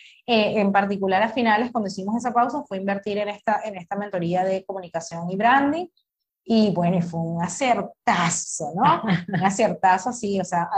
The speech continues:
Speaker 1: además amamos el trabajo, buscamos además estas dos personas con quien hubiera primero la confianza,
Speaker 2: Feeling.
Speaker 1: el feeling.
Speaker 2: Buena comunicación.
Speaker 1: Sí, en quienes también nosotras confiáramos a nivel de criterio para que nos guiaran en este proceso, porque eso es importante también,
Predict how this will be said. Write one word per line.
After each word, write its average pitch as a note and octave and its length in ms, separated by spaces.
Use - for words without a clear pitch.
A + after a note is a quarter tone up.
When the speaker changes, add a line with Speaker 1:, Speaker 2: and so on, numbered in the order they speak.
Speaker 1:
además F3+ 320
amamos A3+ 360
el A#3 80
trabajo, G3 360
buscamos F3 400
además F#3 320
estas A3+ 180
dos A#3 160
personas A3+ 460
con A#3 140
quien F#3 160
hubiera G3 380
primero B3 320
la F4 160
confianza, F#3+ 720
Speaker 2:
Feeling. D#3+ 120
Speaker 1:
el - 140
feeling. B3+ 380
Speaker 2:
Buena F#3 240
comunicación. F3+ 640
Speaker 1:
Sí, D4+ 360
en B3 180
quienes A#3 240
también A#3 460
nosotras E4 600
confiáramos C4 640
a B3+ 60
nivel G#3+ 240
de A#3 140
criterio A#3+ 640
para G#3 180
que F#3 80
nos F#3 140
guiaran F#3+ 400
en A3 60
este G3 260
proceso, A3 580
porque A3 220
eso - 140
es - 40
importante F3 540
también, F3+ 520